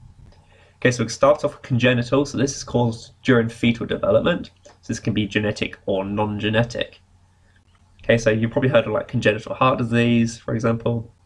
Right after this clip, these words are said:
And also Down syndrome is another example of a congenital disorder, okay? So it's not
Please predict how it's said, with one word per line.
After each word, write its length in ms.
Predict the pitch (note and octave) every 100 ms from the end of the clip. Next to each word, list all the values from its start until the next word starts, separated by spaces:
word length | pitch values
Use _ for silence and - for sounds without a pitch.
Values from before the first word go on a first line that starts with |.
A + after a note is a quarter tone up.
| _ _ _ _ _ _ _ - - -
And 140 | B2+
also 260 | C#3+ D3 C3+
Down 380 | - C3+ D3
syndrome 500 | D3 A#2 A#2 A#2 A2+
is 80 | -
another 300 | A#2+ A2 A2
example 400 | A2+ A2+ A2+ -
of 100 | -
a 60 | A#2+
congenital 640 | - A#2+ A2 G#2 G#2+ -
disorder, 500 | G#2 A#2 A#2+ A#2 -
okay? 220 | - - B2+
So 140 | -
it's 100 | -
not 220 | C#3 -